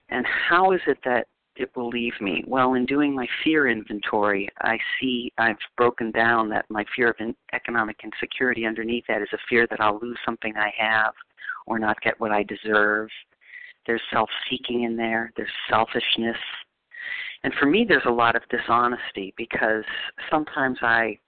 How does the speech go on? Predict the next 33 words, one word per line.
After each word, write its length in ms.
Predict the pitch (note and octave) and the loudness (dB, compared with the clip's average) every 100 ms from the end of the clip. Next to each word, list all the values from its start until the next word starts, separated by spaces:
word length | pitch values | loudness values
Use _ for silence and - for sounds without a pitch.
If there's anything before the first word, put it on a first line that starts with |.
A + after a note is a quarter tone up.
| _ - | _ -6
think 220 | A#2 A#2 - - - - | -4 -4 -8 -12 -8 0
that 200 | G#2+ - | 0 2
I'm, 340 | A2+ G#2+ G#2+ - _ _ - - - _ _ _ _ - | 0 0 -4 -12 _ _ -20 -20 -20 _ _ _ _ -2
you 120 | A#2+ | 0
know, 100 | G#2 | 0
just 160 | G#2+ A2 - - | -2 -4 -8 -14
supposed 360 | - A2+ G#2+ - | -6 -4 -2 0
to 260 | A2 G2+ G#2 _ _ _ - _ _ _ - - | 2 2 0 _ _ _ -20 _ _ _ -14 -6
sit 140 | B2 - | -6 2
back, 300 | A2 G#2 - | 4 4 2
relax, 380 | G#2+ G#2+ G#2 - A2+ | -2 0 0 -2 -10
and 160 | G#2+ - - | -10 -12 -8
the 60 | |
money 280 | G#2+ G#2+ A2 | -6 -4 -6
will 160 | G#2+ A2 | -8 -4
roll 360 | A2+ G#2+ G#2+ | 0 0 2
in 240 | A#2+ A#2+ A2+ | 2 2 0
or 80 | G#2+ | -2
the 80 | G#2+ | 0
opportunities 760 | G#2+ - - - A2 G#2+ G#2+ - | 0 0 -8 -8 -8 -6 -6 -4
will 140 | A#2 A2+ | -2 4
roll 320 | A2+ G#2+ A2 | 6 6 6
in. 320 | A#2+ A2 G2+ - - | 6 4 0 -8 -2
But 160 | A#2 A2+ | 0 2
there's 220 | B2 A#2 A2+ | 2 2 2
also 380 | A2+ - A#2+ | 0 0 -2
an 120 | A2 G#2+ | -2 -2
aspect 560 | G#2+ G#2 - G#2 - | -4 -4 -4 -6 -4
of 120 | G#2 | -10
me 460 | A2+ A2+ A2+ A2 G#2+ _ _ - - | -8 -6 -6 -6 -10 _ _ -4 0
showing 280 | A2+ A2 G#2 | 2 0 0
a 60 | G2 | 0
willingness 500 | A2 A2+ G#2 F#2+ | 0 -2 -2 -4